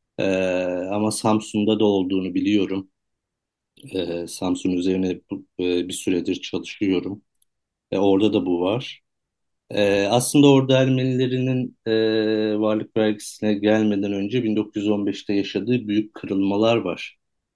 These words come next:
E, tehcir sonrası hayatta kalıp geri dönebilen, e, yüz kırka yakın aile var. E,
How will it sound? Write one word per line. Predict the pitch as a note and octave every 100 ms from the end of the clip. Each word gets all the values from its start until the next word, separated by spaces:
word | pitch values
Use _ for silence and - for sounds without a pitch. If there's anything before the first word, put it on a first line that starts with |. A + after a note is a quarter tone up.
| -
E, | F#2+ F2+ F2+
tehcir | - F#2+ - G#2+
sonrası | G#2 G#2 G2+ G2+ - G#2
hayatta | F#2+ F#2 F#2+ G#2+ G2+
kalıp | G#2+ G2 - - _
geri | - F#2+ F#2
dönebilen, | G2 G2 G2 G#2 A2+ A2+ -
e, | G2
yüz | F#2+ F2+ F2 F#2+ -
kırka | - - -
yakın | G2+ - A#2+
aile | F#2+ F#2+ F2+ F#2 G#2
var. | F2+ B2+ - - _ _ _ _ _ _
E, | _